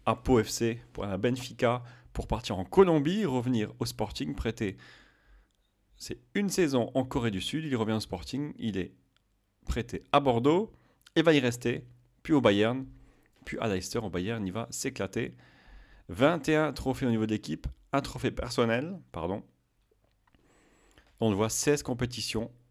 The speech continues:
une régionale un, une Supercoupe,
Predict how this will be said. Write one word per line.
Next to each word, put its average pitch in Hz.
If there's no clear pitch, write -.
une 151
régionale 139
un, 151
une 180
Supercoupe, 170